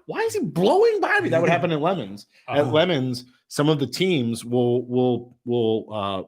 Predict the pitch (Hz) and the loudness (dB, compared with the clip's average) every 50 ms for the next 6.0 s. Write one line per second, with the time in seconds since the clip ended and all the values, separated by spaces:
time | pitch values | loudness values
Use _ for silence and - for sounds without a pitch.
0 | _ 101 101 101 101 101 95 - - - 165 151 123 107 107 104 113 _ - 143 | _ -12 -8 -6 -6 -6 -6 -4 -2 0 0 0 0 -2 -4 -6 -8 _ -4 -2
1 | 196 180 117 85 76 - - - _ 147 143 - 156 143 - 151 131 123 - 156 | -2 -2 -4 -8 -12 -16 -20 -8 _ -4 0 0 0 -2 -2 -4 -4 -4 -2 -2
2 | 190 196 214 - - 220 214 202 196 190 190 190 190 175 131 - - _ - 160 | -2 -2 -2 -4 -4 -4 -2 -2 -2 0 0 0 0 0 -2 -6 -10 _ -2 0
3 | 156 190 208 190 - 202 190 170 185 180 - - 156 147 - 139 131 123 117 104 | 2 2 2 0 0 -2 0 0 0 0 0 0 -2 -2 -2 -2 -2 -2 -2 -2
4 | - 107 95 104 98 90 85 - 92 95 98 90 87 85 87 98 98 - - 107 | -2 -4 -4 -4 -6 -8 -8 -12 -12 -12 -12 -12 -14 -16 -18 -20 -16 -14 -14 -14
5 | - - 95 92 92 85 67 _ - - _ _ - - 113 95 92 101 92 87 | -12 -14 -14 -14 -14 -16 -18 _ -20 -20 _ _ -16 -12 -10 -6 -4 -4 -4 -4